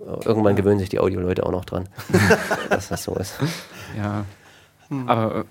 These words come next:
Speaker 3: hier, wir brauchen noch mal rüber sch-,
Speaker 1: Ach so,
Speaker 3: also
Speaker 1: da
Speaker 3: hier
Speaker 1: stehen
Speaker 3: stehen
Speaker 1: zwei
Speaker 3: zwei
Speaker 1: Schallplatten.
Speaker 3: Plattenteile.
Speaker 1: Ja, genau.
Speaker 2: Hm.
Speaker 1: Naja.
Speaker 2: Ja, unsere
Speaker 3: Aber ich glaube,
Speaker 2: Vorgänger
Speaker 3: das
Speaker 2: hier waren ja, haben ja auch gerade mit, mit Schallplatten operiert.
Speaker 3: Ja,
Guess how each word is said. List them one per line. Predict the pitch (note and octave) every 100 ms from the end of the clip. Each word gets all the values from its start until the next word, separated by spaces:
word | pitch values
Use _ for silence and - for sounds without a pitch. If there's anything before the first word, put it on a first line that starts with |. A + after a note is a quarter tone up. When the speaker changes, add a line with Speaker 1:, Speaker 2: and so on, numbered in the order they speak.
| _ -
Speaker 3:
hier, | B2+ A2+ - - -
wir | B2
brauchen | A#2 A2+ A2+
noch |
mal | G#2+ G#2+
rüber | G#2+
sch-, | G#2+ -
Speaker 1:
Ach | - D#3
so, | D#3
Speaker 3:
also | B2
Speaker 1:
da | G#2+
Speaker 3:
hier | A#2
Speaker 1:
stehen |
Speaker 3:
stehen | A2+ A2+
Speaker 1:
zwei | G#2+
Speaker 3:
zwei |
Speaker 1:
Schallplatten. | G#2 G#2 A2 G#2+
Speaker 3:
Plattenteile. | A2 A2 F2+
Speaker 1:
Ja, |
genau. | F#2 F2+ F2+ - - -
Speaker 2:
Hm. | B2+
Speaker 1:
Naja. | G2+ E2+ E2+ _ _ _
Speaker 2:
Ja, | C#3
unsere | D3 D3+ C#3+
Speaker 3:
Aber | A#2+
ich | - B2+ C3
glaube, | - B2 A#2+
Speaker 2:
Vorgänger | - D3
Speaker 3:
das | C#3+
Speaker 2:
hier | C#3 C3 A#2
waren | C3
ja, | C3+ B2+
haben | C#3
ja |
auch | B2+ B2+
gerade | C3 B2
mit, | A#2+ A#2
mit | A2+
Schallplatten | C3 B2+ B2 -
operiert. | A2 A#2 A#2+ D#3+
Speaker 3:
Ja, | G#2 G2+